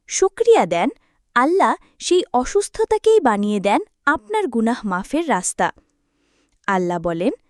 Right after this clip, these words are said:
"তোমরা কি মনে করো, আমি তোমাদের পরীক্ষা করব না?" কিন্তু মনে রেখো, যখন মানুষ দূরে চলে যায়, আল্লাহ তাকে কাছে আনেন। অসুস্থতা হয়তো সেই ডাক, একটি আহ্বান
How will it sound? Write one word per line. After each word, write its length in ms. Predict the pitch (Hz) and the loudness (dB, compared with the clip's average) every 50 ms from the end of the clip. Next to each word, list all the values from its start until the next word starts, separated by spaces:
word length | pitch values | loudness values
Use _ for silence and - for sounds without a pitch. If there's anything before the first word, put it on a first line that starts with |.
| _ _ _ _ _ _ _ _ | _ _ _ _ _ _ _ _
"তোমরা 240 | 359 370 392 415 440 _ | 0 0 2 0 -2 _
কি 100 | - 403 | -2 -2
মনে 240 | 427 427 427 453 466 | 0 0 -2 -4 -4
করো, 360 | - - 440 440 359 240 - _ - _ _ _ _ _ _ _ _ | 0 0 0 2 2 0 0 _ -14 _ _ _ _ _ _ _ _
আমি 220 | - 285 339 359 | 0 0 0 0
তোমাদের 300 | - 370 370 370 349 392 - _ | -2 -4 -4 0 -2 -2 -2 _
পরীক্ষা 420 | 214 196 190 196 _ - - 302 | -2 -2 -2 -2 _ -6 -8 -4
করব 300 | 294 320 320 311 294 330 | -2 -2 -2 0 -2 0
না?" 120 | 330 359 523 622 _ _ _ _ _ _ _ _ _ _ _ _ _ _ _ _ _ _ _ _ _ | 0 0 -2 -4 _ _ _ _ _ _ _ _ _ _ _ _ _ _ _ _ _ _ _ _ _
কিন্তু 280 | 440 453 453 - 466 | 2 2 4 4 2
মনে 340 | 330 262 240 247 269 370 466 | 2 4 2 2 2 2 2
রেখো, 400 | 440 247 202 - - 208 151 - _ - _ _ _ _ _ _ | 2 0 0 -2 -4 -4 -4 -4 _ -20 _ _ _ _ _ _
যখন 360 | 208 190 196 180 _ - 202 196 | 0 0 0 0 _ -4 -4 -2
মানুষ 400 | 190 175 170 175 180 180 175 190 | -2 -4 -4 -4 -6 -8 -10 -6
দূরে 300 | 185 190 180 175 175 180 | -4 -4 -2 -2 -2 -2
চলে 280 | - 196 175 180 185 | -2 -4 -2 -2 -2
যায়, 200 | 185 196 208 - 554 _ _ _ _ _ _ _ | 0 2 0 0 0 _ _ _ _ _ _ _
আল্লাহ 420 | - 262 311 427 480 415 247 247 392 - _ _ | 0 2 4 4 4 4 2 0 -2 -4 _ _
তাকে 240 | - 339 _ - 440 | 0 0 _ 0 -4
কাছে 440 | _ - 220 196 - - - 320 311 | _ -2 -4 -4 -2 -4 -2 0 0
আনেন। 320 | 226 180 180 180 170 - - _ _ _ _ _ _ _ _ _ _ _ _ _ _ - | 0 0 -2 -4 -6 -8 -10 _ _ _ _ _ _ _ _ _ _ _ _ _ _ 0
অসুস্থতা 600 | 277 311 302 - 427 415 - - 440 453 _ 466 | 0 0 2 0 0 0 0 -2 -4 0 _ 0
হয়তো 360 | 415 - 381 392 392 _ 453 | 0 0 -2 -2 0 _ -2
সেই 340 | 415 - - - 233 277 294 | -2 -2 -2 -2 0 0 0
ডাক, 400 | 214 196 185 196 190 - _ - - _ _ _ _ _ _ _ _ _ _ _ | 0 0 0 0 -2 -4 _ -20 -20 _ _ _ _ _ _ _ _ _ _ _
একটি 280 | - 294 277 _ 370 349 _ - | -4 -4 -2 _ -4 -4 _ 0
আহ্বান 520 | 202 196 196 208 202 180 220 214 170 - | 2 2 2 0 0 -2 -4 -4 -4 -6